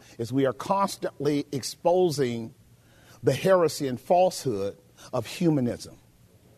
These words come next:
because it has infiltrated our churches too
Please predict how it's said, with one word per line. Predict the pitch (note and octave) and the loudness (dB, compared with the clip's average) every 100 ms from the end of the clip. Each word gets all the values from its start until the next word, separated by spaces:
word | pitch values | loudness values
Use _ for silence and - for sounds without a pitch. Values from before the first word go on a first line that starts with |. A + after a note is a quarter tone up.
| _ - - | _ -20 -4
because | C#3 D#3+ C#3 | 0 2 2
it | F3+ | 4
has | D#3+ D3+ - | 4 2 0
infiltrated | F3+ D#3 D3+ - E3+ D3+ | -6 -4 -2 0 0 2
our | C#3+ C3+ | 2 2
churches | - E3 C#3+ C3 - | 0 -2 -2 -6 -4
too | - D#3+ | 0 2